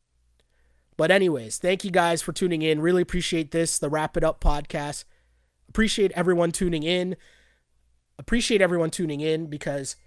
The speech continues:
this has been a big-time series, a big-time win for the Toronto Raptors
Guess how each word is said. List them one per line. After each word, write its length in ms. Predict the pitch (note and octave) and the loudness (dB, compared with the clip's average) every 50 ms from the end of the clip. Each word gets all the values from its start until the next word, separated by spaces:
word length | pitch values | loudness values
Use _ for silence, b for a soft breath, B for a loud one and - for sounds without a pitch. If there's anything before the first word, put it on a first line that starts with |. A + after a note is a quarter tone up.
| _ _ _ _ - | _ _ _ _ 0
this 240 | F#3+ A3 G#3+ - | 2 2 2 0
has 220 | - E3 D#3 D3 C3 | -2 -4 -4 -6 -6
been 380 | B2+ D3+ E3 F3 F3 F3 F3+ - - | -4 -2 0 0 0 0 -2 -4 -6
a 120 | D3+ C#3 B2 | -10 -12 -12
big-time 680 | A2 - - E3+ F#3 F#3+ E3 - - E3+ D#3 D3+ D3+ | -12 -6 0 2 2 2 2 0 -2 -2 -2 -2 -2
series, 460 | - - - D3 C#3+ C#3 C#3+ C#3 B2+ - | -4 -6 -4 -4 -4 -4 -4 -6 -8 -10
a 60 | - | -12
big-time 580 | A#2 G#2+ - F3 G3 G3 - G#3 F#3+ F3 D#3+ D#3 | -14 -4 0 0 0 0 0 -2 -2 -2 -2 -2
win 220 | D#3+ F3 F3+ F3+ | -2 -2 -4 -4
for 120 | - - D3 | -6 -8 -10
the 120 | C3+ B2+ | -10 -10
Toronto 400 | - - D3+ C#3 C3 C3 C3 B2+ | -10 -8 -8 -8 -8 -8 -8 -10
Raptors 460 | A#2+ A#2+ A#2 - - B2 A#2+ A#2+ - | -10 -12 -14 -16 -16 -16 -16 -16 -16